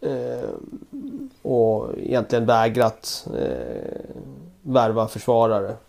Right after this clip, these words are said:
Eh, de har ju egentligen inte lagt några, liksom, pengar på säkra kort i det där försvaret.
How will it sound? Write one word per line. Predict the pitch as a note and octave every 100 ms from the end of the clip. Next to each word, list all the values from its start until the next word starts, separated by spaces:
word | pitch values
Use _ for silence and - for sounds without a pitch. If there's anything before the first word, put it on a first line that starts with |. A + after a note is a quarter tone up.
| -
Eh, | - A#2 G2+ G#2
de | A2 A#2+
har | A#2 A2+
ju | A2+
egentligen | A2 A2+ A2+ A#2
inte | A2 G#2+ - G#2+ - - - - - - - - - _ - - - _ _ _ -
lagt | C3 B2 - -
några, | C#3 A#2+ B2+ A#2+ - - -
liksom, | A#2+ A#2 A#2+ A2 A2+ - - -
pengar | C3+ A#2 A2+ G#2+
på | A2+
säkra | - A2+ G#2 B2
kort | - A#2 - A2+
i |
det | A2
där | -
försvaret. | A#2 - A2+ A1 A1+ -